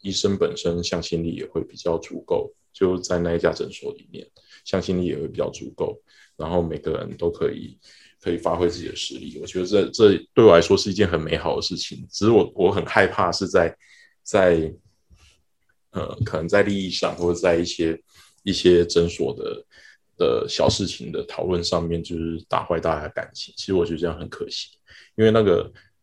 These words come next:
就像赌博一样，他赔上，就是这，这个状况赔上的不只是友情而已，你可能还要赔上这些医师在诊所负担的诊次，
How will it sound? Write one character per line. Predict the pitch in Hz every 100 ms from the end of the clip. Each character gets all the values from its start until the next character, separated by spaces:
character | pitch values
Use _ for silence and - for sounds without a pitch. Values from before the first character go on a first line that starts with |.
| _
就 | -
像 | 123 113
赌 | 101
博 | 87 87 87
一 | 92
样， | 98 95
他 | 110
赔 | 113 90
上， | - 98 -
就 | - 117
是 |
这， | 117 -
这 | - 101
个 |
状 | 107 98
况 | 101
赔 | - 82
上 | - 92 82
的 |
不 | - -
只 | - -
是 | - 87 85 - _ _ _ -
友 | 92 -
情 | - - 76
而 | -
已， | 87 87 -
你 | 92
可 | -
能 | 85
还 | 80 82
要 | 85
赔 | - - 78
上 | - 90 80 _ - _
这 | -
些 | 90 92
医 | 87 87
师 | - 85
在 | 87
诊 | 85 80 80
所 | - 71 - _ _ _ _
负 | - 90
担 | 87 82
的 |
诊 | - -
次， | - -